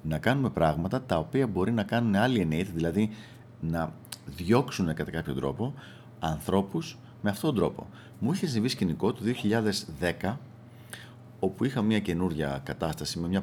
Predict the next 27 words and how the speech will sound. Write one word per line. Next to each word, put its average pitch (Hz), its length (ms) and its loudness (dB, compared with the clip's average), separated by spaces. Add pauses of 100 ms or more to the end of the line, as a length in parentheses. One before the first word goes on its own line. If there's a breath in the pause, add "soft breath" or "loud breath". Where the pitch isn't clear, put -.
πάρα 110 260 4
πολύ, 73 460 -2 (480)
έτσι, - 260 -6
τρυφερή 82 340 -2
και 76 100 -4
σεξ - 280 -4
κοπέλα, 69 460 -2 (640 loud breath)
η 180 100 2
οποία 190 480 2
είχαμε 175 320 2
βγει 110 220 2
έξω 80 500 2 (420)
με 80 120 -2
τέσσερα-πέντε 85 580 0
άτομα 73 360 0 (280 loud breath)
και - 120 -4
η - 20 2
πλάκα 143 220 4
ήταν 160 140 2
ότι, 165 220 2
ότι - 180 0
ήταν 165 140 2
ζευγάρια 135 460 8
όλοι 80 140 6
οι 78 40 6
άλλοι, 71 180 2
έτσι. 78 300 0